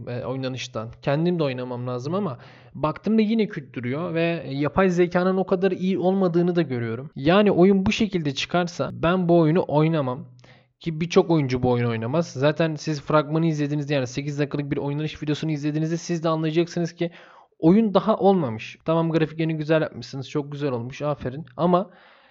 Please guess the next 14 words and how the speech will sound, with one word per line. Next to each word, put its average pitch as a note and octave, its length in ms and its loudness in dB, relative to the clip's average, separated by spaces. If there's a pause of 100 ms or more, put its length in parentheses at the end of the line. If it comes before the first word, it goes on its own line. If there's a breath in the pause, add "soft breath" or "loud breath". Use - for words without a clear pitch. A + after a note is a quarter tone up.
(240 soft breath)
oyunun G3 540 4
dinamikleri D#3+ 580 0
kötü. A#2 340 -6 (120)
Oyun, F#3+ 440 0 (180)
yani D3 440 0
bence F3 460 2 (480)
dinamik D3 600 2
değil E3+ 180 4
mesele. A2+ 460 -6 (440)
Görüyorsunuz E3+ 600 0
retro F3 260 0
oyunlar C#3+ 260 -2
var A#2+ 340 -8
veya, C#3 340 -4